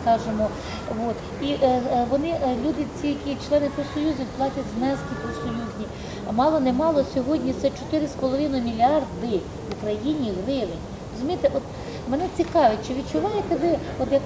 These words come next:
голова первинної га-, організації, я розумію, що це питання, воно і до вас стосується, бо ви, е, саме на самому низу захищаєте людей, але чи відчуваєте ви таку велику допомогу зверху, от вашого, скажімо,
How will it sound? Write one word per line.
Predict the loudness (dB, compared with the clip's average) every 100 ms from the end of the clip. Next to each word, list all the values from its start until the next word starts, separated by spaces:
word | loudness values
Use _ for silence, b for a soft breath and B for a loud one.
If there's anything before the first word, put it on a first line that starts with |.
| 2
голова | 4 4 4 4
первинної | 4 2 0 -2 -2 -2
га-, | 0 0
організації, | 0 0 0 4 4 2 -6 B -2
я | -2
розумію, | 0 -2
що | -2 2
це | 2
питання, | 4 2 2 2 2
воно | 2 2 0 B B -2
і | -2
до | 2 4
вас | 6 6 4 0 -2
стосується, | 0 2 2 0 0 0
бо |
ви, | 2 2
е, | 0 B B 0 2 2
саме | 2 2 0 -2
на |
самому | 2 4 4 2
низу | 2 2 2 2
захищаєте | 0 -2 -2 -2 -2 -2
людей, | -2 0 0 B B -2
але | 0 0 0
чи | -2
відчуваєте | 0 2 4 4 4 2 4
ви | 4 2 B -6 -2 0
таку | 2 4
велику | 4 4 2 0
допомогу | -2 -2 0 2 2 2 0 B -8 -6 2
зверху, | 4 4 2 -2 -4
от | -2 2
вашого, | 4 4 -2 -2 -2 B B -8 0
скажімо, | 0 0 -2 -2